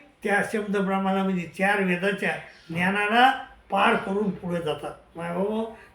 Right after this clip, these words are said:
एवढा म्हणजे अध्यात्म ज्ञानाचा आणि भौतिक ज्ञानाचा फरक आहे. म्हणून आपलं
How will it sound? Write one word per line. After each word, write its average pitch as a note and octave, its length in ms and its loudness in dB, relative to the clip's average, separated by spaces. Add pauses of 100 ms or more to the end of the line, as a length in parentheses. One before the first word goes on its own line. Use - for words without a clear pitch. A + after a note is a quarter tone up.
एवढा G3+ 440 6 (300)
म्हणजे G3+ 180 0
अध्यात्म G3 580 2
ज्ञानाचा G3+ 600 0 (280)
आणि G#3+ 640 0 (300)
भौतिक G3 460 2
ज्ञानाचा F3 440 -4 (120)
फरक G3 220 0
आहे. A#3 480 2 (120)
म्हणून A3+ 380 0 (240)
आपलं A#3+ 520 2